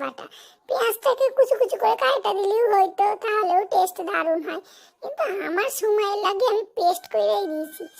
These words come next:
সকালবেলা যা তাড়া থাকে, ওরে বাবা, কারণ ছুটির দিনে তো একটু লেট করে ঘুম থেকে উঠতে হয় না, তারপরে আর তাল পাওয়া যায় না। দিয়ে দিলাম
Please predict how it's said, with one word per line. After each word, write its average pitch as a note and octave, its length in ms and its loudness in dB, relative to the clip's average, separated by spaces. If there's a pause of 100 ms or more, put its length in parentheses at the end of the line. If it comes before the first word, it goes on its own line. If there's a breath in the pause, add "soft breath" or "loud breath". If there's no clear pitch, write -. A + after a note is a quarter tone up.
(100)
সকালবেলা E4 680 -4
যা F4+ 80 2 (160)
তাড়া F4+ 320 4 (120)
থাকে, F4+ 360 0 (720 loud breath)
ওরে G#4+ 220 0 (160)
বাবা, D#4 300 0 (500 soft breath)
কারণ G#4+ 280 2
ছুটির A4 320 2
দিনে A#4 280 -2
তো B4 80 0
একটু A#4 120 -6 (100)
লেট - 180 2 (100)
করে A#3+ 280 2
ঘুম A#3+ 200 -2
থেকে - 200 -2
উঠতে - 280 -4
হয় C5+ 240 2
না, C4+ 60 -10 (600 loud breath)
তারপরে G4 520 0
আর F#4+ 60 -8 (100)
তাল F#4+ 180 2 (120)
পাওয়া C#4+ 280 -4
যায় C#4 220 -8
না। C#4+ 60 -16 (960 soft breath)
দিয়ে A4+ 300 4
দিলাম F#4+ 240 2